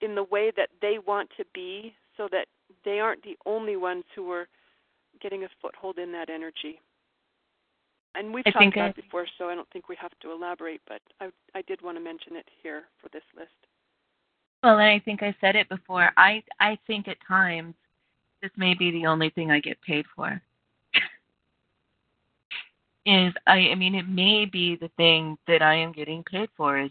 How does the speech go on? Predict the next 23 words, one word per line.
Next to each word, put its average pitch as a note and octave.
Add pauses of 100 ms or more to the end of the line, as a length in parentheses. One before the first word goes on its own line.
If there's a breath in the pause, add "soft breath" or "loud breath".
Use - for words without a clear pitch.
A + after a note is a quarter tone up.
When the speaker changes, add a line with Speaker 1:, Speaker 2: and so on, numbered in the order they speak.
(100)
Speaker 2:
that D3+
I D#3
am D3+
somebody, D#3+
I E3
am E3
the, D#3+ (200)
I E3+
am F3+
the E3+ (840)
beacon B3+ (100)
in F#3
the E3
light C#3+
or D3
beacon F#3
of F3
light D3
in D3+
the D3
universe C#3+
that -
can D3